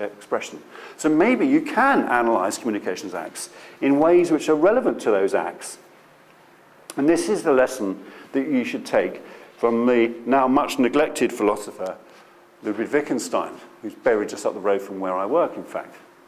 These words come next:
and pretty much neglected in contemporary philosophy, 'cause it's been dictated by Quine and the kind of the empiricists. His argument, he was perplexed by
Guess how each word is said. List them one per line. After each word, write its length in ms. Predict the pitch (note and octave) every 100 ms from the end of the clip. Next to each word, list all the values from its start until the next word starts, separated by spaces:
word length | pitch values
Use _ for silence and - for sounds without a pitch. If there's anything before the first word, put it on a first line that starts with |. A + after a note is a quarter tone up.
| - - -
and 380 | A2 A2 F#2+ - - - - _ _ _ - G#2+ -
pretty 260 | - A2
much 180 | F#2+ -
neglected 440 | G2+ A#2 A#2 - F2+
in 80 |
contemporary 400 | E2+ F2 F#2 F2+
philosophy, 560 | F2+ G#2 G2+ - - - - - - - - -
'cause 180 | A#2 G#2
it's 120 | A2
been 200 | G2 -
dictated 580 | - - G#2+ G2 G#2 -
by 240 | F#2+ F2+ F#2 -
Quine 380 | - D3 G#2+ - - -
and 100 | F#2
the 60 |
kind 140 | - F2
of 60 |
the 80 | G2+
empiricists. 720 | F2+ C3+ B2 F#2 - - - - - - - -
His 220 | B3 G#3+
argument, 640 | F#3 F#3 - G#2+ F2 A#2 - - - - - - _ _ _ _ -
he 160 | F#3 A3+
was 160 | G3+
perplexed 960 | - - - - F#3+ A3 - - - -
by 500 | F3 D#3 G#2+ F2